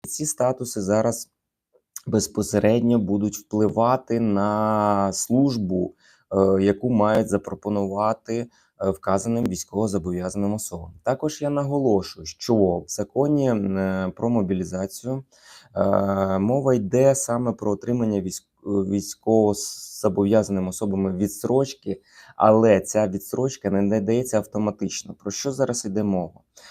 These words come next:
Особи з інвалідністю, е, не, е, дивлячись на групу, е, вони мають право на відстрочку, але ця відстрочка не надається автоматично.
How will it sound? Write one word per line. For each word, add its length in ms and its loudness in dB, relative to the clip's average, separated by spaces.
Особи 440 2
з 100 -2
інвалідністю, 1080 0
е, 640 2
не, 600 2
е, 680 0
дивлячись 840 2
на 200 2
групу, 560 -2
е, 300 4
вони 760 2
мають 520 2
право 360 2
на 300 2
відстрочку, 840 -2
але 240 -2
ця 260 -2
відстрочка 480 -8
не 160 2
надається 500 -2
автоматично. 840 -4